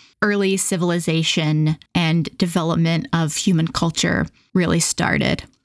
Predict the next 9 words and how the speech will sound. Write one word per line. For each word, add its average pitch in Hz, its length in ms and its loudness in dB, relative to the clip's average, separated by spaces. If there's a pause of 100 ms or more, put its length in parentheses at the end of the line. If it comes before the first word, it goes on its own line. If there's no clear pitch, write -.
(140)
And 175 460 0 (240)
nowadays, 208 720 0
we 180 200 2
really 180 520 0 (160)
associate 185 680 -2
sheep - 460 0 (500)
primarily 165 520 0
with 165 260 -2
wool, 175 500 0